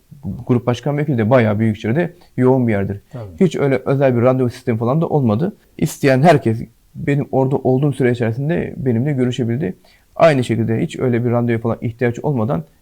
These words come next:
Speaker 1: herkes gelip her zaman benimle görüşecek.
Speaker 2: Sadece sizinle değil, ekiple de görüştürülür.
Speaker 1: Görüşürüz.
Speaker 2: Yani orada dağılım yapılabiliyor yani.
Speaker 1: O zaten yapılabilir. O zaten olacaktır. Ama insanlar
Speaker 2: Hayır,
Speaker 1: bazen
Speaker 2: başkana
Speaker 1: gerçekten
Speaker 2: geldi.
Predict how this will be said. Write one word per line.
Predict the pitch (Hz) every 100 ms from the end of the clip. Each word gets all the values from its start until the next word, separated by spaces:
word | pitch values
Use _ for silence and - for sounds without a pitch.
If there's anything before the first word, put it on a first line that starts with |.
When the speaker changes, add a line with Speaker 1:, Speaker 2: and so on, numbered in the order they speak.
| -
Speaker 1:
herkes | - 139 120 113
gelip | 110 110
her | 151
zaman | 120 110
benimle | 110 120
görüşecek. | 110 95 - - _ _ - 160
Speaker 2:
Sadece | 196 208 190 220
sizinle | - 214 208 208 220
değil, | 233 156
ekiple | 139 - 214 - 202
de | 156
görüştürülür. | 131 107 - - 107
Speaker 1:
Görüşürüz. | 104 147 - 180
Speaker 2:
Yani | 180
orada | 160 151 139
dağılım | 160 160 170 185
yapılabiliyor | 175 170 175 180 190 202 165
yani. | 202
Speaker 1:
O | 254
zaten | 277 247
yapılabilir. | 170 175 202 202 208 160 -
O | -
zaten | 208 226 196
olacaktır. | 160 165 185 160 - -
Ama | 226 190
insanlar | - 214 208 170 151 139
Speaker 2:
Hayır, | 185
Speaker 1:
bazen | 175 160
Speaker 2:
başkana | 175 220 202 233 254
Speaker 1:
gerçekten | 247 247 247
Speaker 2:
geldi. | 220 117